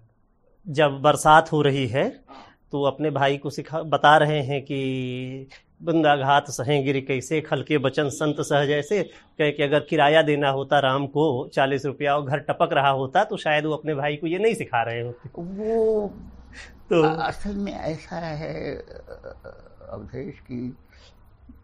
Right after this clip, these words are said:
Speaker 2: ईमानदार आदमी, ईमानदारी बड़ी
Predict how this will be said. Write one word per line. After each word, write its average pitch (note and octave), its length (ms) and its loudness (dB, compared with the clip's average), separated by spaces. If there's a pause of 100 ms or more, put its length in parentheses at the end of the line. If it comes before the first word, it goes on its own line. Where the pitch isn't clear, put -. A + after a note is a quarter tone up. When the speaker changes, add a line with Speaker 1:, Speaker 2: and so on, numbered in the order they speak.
(720)
Speaker 2:
ईमानदार C#3+ 680 -2
आदमी, A#2 840 -8
ईमानदारी B2+ 680 -4
बड़ी C3+ 420 -8